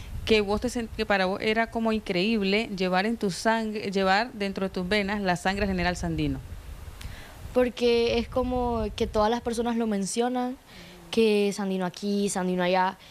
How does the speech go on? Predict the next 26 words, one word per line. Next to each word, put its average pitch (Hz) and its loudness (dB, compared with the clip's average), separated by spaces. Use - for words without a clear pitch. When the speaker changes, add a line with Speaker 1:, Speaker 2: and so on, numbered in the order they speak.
Speaker 2:
Entonces 208 2
de 208 2
pronto 202 0
es 196 0
como, 196 0
eh, 175 2
yo 202 6
así 233 0
tan 220 2
normal 196 4
y 202 2
que 190 0
yo 185 2
lleve 185 2
esa 185 -4
sangre 185 0
o 180 -4
que 185 -4
yo 175 0
pertenezca 180 -2
a - 0
esa 175 -4
familia 170 0
y 170 -4
pues 160 -6
todo. 156 -4